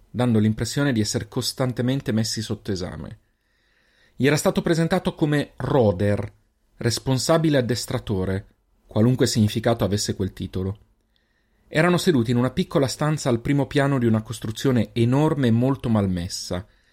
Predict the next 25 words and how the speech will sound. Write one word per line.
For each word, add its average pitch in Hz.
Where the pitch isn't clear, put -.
posta 135
vicino 120
ai 131
confini 117
dell'unità. 92
Da 135
quanto 214
potevo 123
udire, 95
l'intero 120
piano 139
era 127
deserto. 110
Annuì, 139
cercando 120
di 113
mostrare 117
una 113
certa 120
convinzione. 98
"Avete 127
ottenuto 175
un 160
risultato 151
interessante? 127